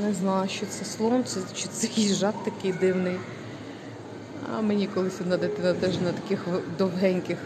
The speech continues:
ногах намалювала щось непонятне в кружечок і спитала: «Вгадай, що це таке?» Я кажу: «Не знаю». Вона каже: «Я для тебе намалювала». Я кажу: «Ну, я не знаю, ну скажи мені».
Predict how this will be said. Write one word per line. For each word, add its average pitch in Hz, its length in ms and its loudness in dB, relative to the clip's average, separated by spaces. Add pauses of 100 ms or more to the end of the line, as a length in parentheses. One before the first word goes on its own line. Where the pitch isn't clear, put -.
(140)
ногах 185 360 4
намалювала 185 720 6 (100)
щось - 220 -4
непонятне 175 680 2 (720)
в - 60 -8
кружечок 180 440 0 (160)
і 196 60 -2
спитала: 175 640 0 (280)
«Вгадай, 196 340 2 (100)
що 233 100 2
це 220 160 -2
таке?» 196 340 -2
Я 185 60 0 (300)
кажу: 175 260 -2
«Не 180 100 2
знаю». 220 260 0
Вона 185 200 0
каже: 185 160 0
«Я 196 120 4
для 220 140 2
тебе 262 300 2
намалювала». 220 480 6
Я - 580 -8
кажу: 180 180 0
«Ну, 214 60 6
я 233 80 8
не 254 140 8
знаю, 220 320 8
ну 202 80 4
скажи 175 300 0
мені». 160 180 2